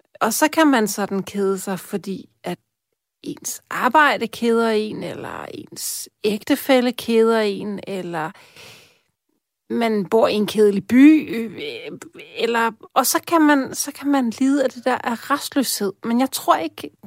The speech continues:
på, at restløshed og kedsomhed er det samme. Jeg tror, hvis man er restløs, så er der en eller anden grundlæggende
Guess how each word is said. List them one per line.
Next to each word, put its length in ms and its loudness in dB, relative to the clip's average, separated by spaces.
på, 180 4
at 280 -2
restløshed 600 0
og 80 -12
kedsomhed 580 -2
er 40 -4
det 120 -14
samme. 400 -4
Jeg 80 -4
tror, 140 2
hvis 180 0
man 160 2
er 120 0
restløs, 440 -2
så 140 -6
er 240 -2
der 120 -4
en 200 -8
eller 160 -4
anden 260 -4
grundlæggende 680 2